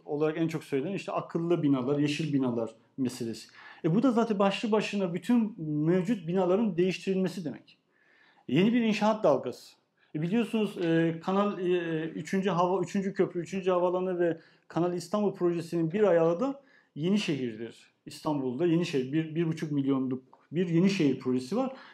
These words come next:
Mesela, e, ş-, e, A K P bunu mesela Avrupa'da, e, işte akıllı şehir, yeni, yeşil şehir olarak da, e, reklamını yapıyor mesela. E, çünkü,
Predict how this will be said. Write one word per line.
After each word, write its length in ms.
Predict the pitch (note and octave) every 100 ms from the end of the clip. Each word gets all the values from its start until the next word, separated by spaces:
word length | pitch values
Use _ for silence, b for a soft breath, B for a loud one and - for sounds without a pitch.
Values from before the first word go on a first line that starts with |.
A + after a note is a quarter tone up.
| B
Mesela, 840 | E3 G#3 G#3 - E3 D#3+ D#3 D#3 D#3
e, 40 |
ş-, 180 | D3+ -
e, 260 | D3+ D3 -
A 180 | D3+
K 180 | D3 F3
P 140 | G#3 F3+
bunu 140 | G3
mesela 260 | F#3+ F#3+ F3
Avrupa'da, 520 | G3 F#3+ D3+ G#3+ A3 b b b
e, 240 | C#3 C#3+ -
işte 200 | C#3+ D3
akıllı 340 | D3+ G3 G3
şehir, 260 | F#3+ C#3+ B2+
yeni, 300 | B2+ E3+ E3
yeşil 260 | C#3 G#3
şehir 340 | G#3 F3+ D#3+ G#3
olarak 420 | E3 C3 A#2+ -
da, 220 | A2 G#2+ _ -
e, 60 | B2+ B2 A#2+ A#2+ A#2 - D2 C#3+ C#3 C3+ G2
reklamını 440 | D3 D3 C#3+ C3+
yapıyor 380 | A#2+ A#2 - A2
mesela. 280 | A2 - - _ b b b b
E, 80 | C#3+
çünkü, 480 | C#3 F3+ F3+ D#3+ -